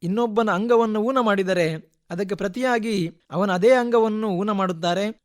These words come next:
ಅಲ್ಲದೆ ಕೈಯನ್ನು ಅಥವಾ ಕಣ್ಣನ್ನು ಊನ ಮಾಡಿದರೆ ಅದಕ್ಕೆ ಮರಣದಂಡನೆ ಶಿಕ್ಷೆ.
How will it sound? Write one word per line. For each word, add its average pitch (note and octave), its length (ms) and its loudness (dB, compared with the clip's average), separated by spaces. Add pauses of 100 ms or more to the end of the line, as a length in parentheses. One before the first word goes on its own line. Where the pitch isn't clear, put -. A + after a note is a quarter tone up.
(100)
ಅಲ್ಲದೆ G#3+ 340 0
ಕೈಯನ್ನು B3+ 480 0
ಅಥವಾ A#3 260 0
ಕಣ್ಣನ್ನು A#3+ 440 -2
ಊನ A#3 180 0
ಮಾಡಿದರೆ G#3+ 840 -2
ಅದಕ್ಕೆ G#3 280 -4
ಮರಣದಂಡನೆ A#3 640 -4
ಶಿಕ್ಷೆ. E3+ 680 -6